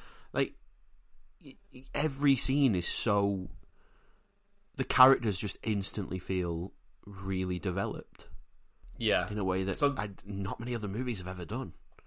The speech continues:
Speaker 2: It does feel so immaculately lived in,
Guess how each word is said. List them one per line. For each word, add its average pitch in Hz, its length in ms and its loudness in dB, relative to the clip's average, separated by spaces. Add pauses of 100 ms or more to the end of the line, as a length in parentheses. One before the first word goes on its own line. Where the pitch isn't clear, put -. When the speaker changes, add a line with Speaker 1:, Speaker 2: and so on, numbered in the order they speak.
(500)
Speaker 2:
It 117 120 -6
does 123 200 0
feel 120 200 2
so 110 300 4
immaculately 101 480 -2
lived 95 240 -6
in, 90 220 -4